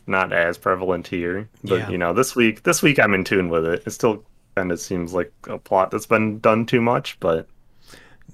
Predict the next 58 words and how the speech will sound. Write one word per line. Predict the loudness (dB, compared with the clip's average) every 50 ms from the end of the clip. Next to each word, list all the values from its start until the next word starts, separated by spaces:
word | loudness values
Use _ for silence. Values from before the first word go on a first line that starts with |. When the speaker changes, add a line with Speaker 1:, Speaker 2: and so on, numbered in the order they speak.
| -20 _ -14
Speaker 2:
So | -4 2 4 4 6
this | 8 8 8
Speaker 1:
so | 8
he's | 8 8
Speaker 2:
one | 8 10
Speaker 1:
really | 10 10 10
unlucky, | 8 8 6 6 6 6 6 4 4
and | 6 4
then | 4 4 6 6
what? | 6 6 6
He | 6 4
goes | 4 4 4 4
to | 4
art | 4 4 2 0 -4
school | -6 -2 0 0 2
in | 0
the | 0 -2
second | -2 -2 -2 -2 -4 -4
time | -4 -4 -4 -2 -4
instead | -6 -6 -6 -6 -4
of | -2
business | -2 -2 -2 -2 -4 -6 -6
school? | -8 -6 -4 -4 -2 -4 -2 2
Speaker 2:
Basically, | 4 4 4 4 2 0 -4 -6 -4 -4 -4 -4 -2 -2 -2 -4 -4 -6 -8
yeah. | -4 -2 0 2 2 2 0 -2
Speaker 1:
And | -2 0
then | 2 2
is | 2 4
that | 4 4
Speaker 2:
He, | 6 6 6
like | 6 6 6 6 6
Speaker 1:
exciting? | 4 2 2
How | 0 0
do | 2
you | 2 2
make | 2 2 2
an | 2 -2
exciting | -2 0 0 0 0 0 -4
story | -4 -2 -2 0 0 -2 -4
out | -6 -8 -10
of | -10 -10 -12 -14 -6 -4
that? | -4 -2 -2 -4
Speaker 2:
Uh, | -6 -10
so | -10 -4 0 2 4 4 4
his | 4 2 0 -2 -4
thing | -6 -6 -4 -4
was | -4 -4 -4
like, | -2 -2 -2 -2 -4
he's | -4 -4 -4
like, | -2 -2 -4 -2 -2
"Oh | 0 2 2 2 2 0
man, | -2 -2 -2 0 0 2 0 0
I | 0 0 0
love | 0 0 -2 -2 -4 -6 -12 -18 -20 -20 -20 -20 -20 -20 -20 -20 -20 -20 _ -10
such | -8 -8 -8 -8 -10
and | -10
such | -8 -8 -8 -8 -8 -6
game | -4 -2 -2 -2 -2 -2 -4 -6 -10